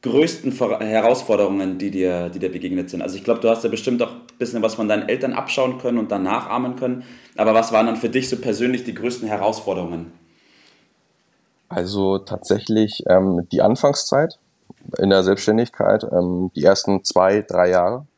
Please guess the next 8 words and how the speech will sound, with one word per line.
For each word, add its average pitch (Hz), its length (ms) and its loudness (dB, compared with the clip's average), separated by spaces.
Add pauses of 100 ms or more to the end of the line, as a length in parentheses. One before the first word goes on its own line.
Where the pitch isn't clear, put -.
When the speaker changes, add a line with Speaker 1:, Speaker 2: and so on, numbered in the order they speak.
Speaker 2:
kann 95 120 -6
man 98 120 -6
so 98 100 -8
sagen. 98 380 -2 (520)
Ähm, 92 640 -4 (260)
das - 180 -6
ist 95 160 -4
ein 95 360 -4